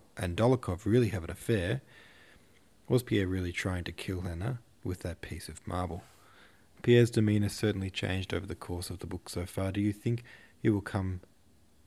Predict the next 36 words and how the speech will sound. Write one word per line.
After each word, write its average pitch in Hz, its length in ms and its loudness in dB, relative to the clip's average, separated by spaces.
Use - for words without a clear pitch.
to 90 100 -2
redeem 117 400 2
himself 113 540 2
or 92 100 -8
continue 120 460 0
to - 100 -4
let 85 140 -4
his 85 100 -8
anger 82 240 -6
take - 320 -10
over? - 360 -6
Fragrant 104 440 2
Squirrel 101 480 0
ninety-nine 95 720 -2
said, - 140 -4
"I 110 80 4
just 151 220 0
caught 120 240 2
up 113 160 2
on 104 140 2
the 98 60 -2
last 101 400 -2
three 101 240 0
days. 113 360 2
I 107 80 2
missed 117 260 -2
so 95 220 -4
much 95 240 -6
excitement. 123 520 -2
I 95 60 -2
did 101 180 -8
not - 180 -2
think 101 200 -4
Pierre 92 220 -4
would 90 140 -6
have 92 260 -6